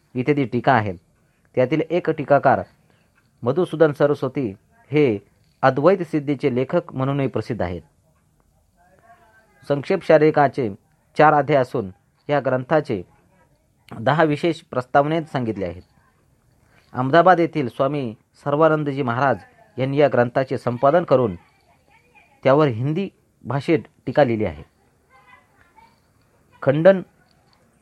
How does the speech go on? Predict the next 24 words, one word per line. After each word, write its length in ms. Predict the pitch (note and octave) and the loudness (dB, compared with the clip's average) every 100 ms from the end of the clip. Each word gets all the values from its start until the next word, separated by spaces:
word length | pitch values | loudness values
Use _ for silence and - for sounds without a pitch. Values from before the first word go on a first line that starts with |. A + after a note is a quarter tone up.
| - | -4
खड-, 340 | - E3 D3+ - _ | 0 0 -2 -18 _
खंड 260 | D3+ D#3 C#3+ A#2+ - _ - | -4 0 2 0 -4 _ -4
खाद्य 380 | - D#3+ C3 A#2 - _ _ _ _ _ _ _ | 0 2 0 -4 -6 _ _ _ _ _ _ _
श्री 160 | - F3+ | -8 -6
हर्ष 320 | D3 G3 G3+ | 0 0 0
यांनी 360 | C#3 C#3 C#3 C#3+ | 0 2 2 0
या 240 | C#3 B2+ | 0 0
ग्रंथाची 640 | A#2 A#2+ B2 C#3+ C3 C3 A#2 | 0 -2 0 0 0 -6 -6
रचना 300 | A#2 A2+ D#3+ | -4 -2 -2
केली 220 | D#3+ C#3+ | -2 2
असून 300 | C#3 B2 C3 | 2 2 -2
त्यावर 320 | A2 A#2+ A#2+ G#2+ | -4 0 0 0
स्वामी 420 | - B2 B2+ G2+ - _ _ _ _ _ - | -2 -2 -2 -6 -10 _ _ _ _ _ -6
हनुमानदासजी 760 | A#2+ C3 E3+ E3 C#3+ C3+ C#3 | -4 -2 0 2 2 0 -8
सडशास्त्री 580 | B2+ B2+ B2 A#2+ C3+ A#2+ - _ _ _ _ _ _ _ | -4 -2 0 -2 -2 -6 -8 _ _ _ _ _ _ _
यांची 480 | B2 B2+ C3 C3+ G#2+ - _ A2+ | -2 -2 -2 -4 -4 -8 _ -10
हिंदी 200 | B2+ D#3+ | -2 -2
टीका 240 | C#3+ C3+ | 0 2
उपलब्ध 300 | B2 B2 G#2+ | 2 2 -2
आहे. 180 | G2+ F2 - _ _ _ _ _ _ _ _ - | -2 -6 -20 _ _ _ _ _ _ _ _ -2
या 140 | A2+ | -2
ग्रंथात 400 | G2 G2+ G2+ D#3 D#3+ _ _ - G#2 | 0 -2 0 -2 -2 _ _ -10 -4
जाणीवपूर्वक 680 | A2+ D#3+ F3 E3 D3+ C#3 - _ _ _ _ | -2 -2 -2 2 4 4 2 _ _ _ _
अडवणी, 540 | A#2 C3+ D#3 D3+ D3 | 2 4 4 2 -4